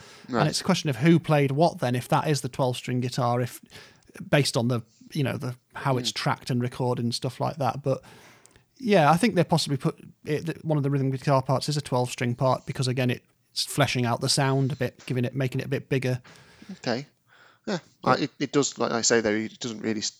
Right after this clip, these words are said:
Speaker 1: stand out. I say it's, it's fine as far as they achieve the song. I think. I think it's, you know, it's just the song is what the song is, and I'm gonna give it forty-seven for production. Well, you'll be happy to hear, Paul, that for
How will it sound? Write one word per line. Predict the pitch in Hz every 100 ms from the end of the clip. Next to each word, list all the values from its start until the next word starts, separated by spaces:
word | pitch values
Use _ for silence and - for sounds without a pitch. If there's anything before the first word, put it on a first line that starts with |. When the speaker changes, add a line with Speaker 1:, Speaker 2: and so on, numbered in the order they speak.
| -
Speaker 1:
stand | - 98 -
out. | 117
I | -
say | - 226
it's, | - - -
it's | - 131
fine | - 113 123 139
as |
far | - 110 110
as | 107 110 - - - - -
they | 123
achieve | 113 147 143
the | -
song. | 107 135 120
I | 98
think. | 104 139 - - _
I | 120
think | 123 117
it's, | 120 - _ - - -
you | 123
know, | 123
it's | -
just | - -
the | 120
song | 123 120
is | 117 - -
what | - -
the | -
song | 127
is, | 147 127 120
and | 143 120 - - -
I'm | 151
gonna | 147
give | 139
it | 139
forty-seven | - 151 - - 135 123
for | 117
production. | - 120 120 - 156 - _ _ _ _ - - - - - - _ _ -
Well, | 156
you'll | 170
be | 165
happy | 185 208
to | 175
hear, | 151 175
Paul, | 165 120 110
that | 117
for | - 139 131 -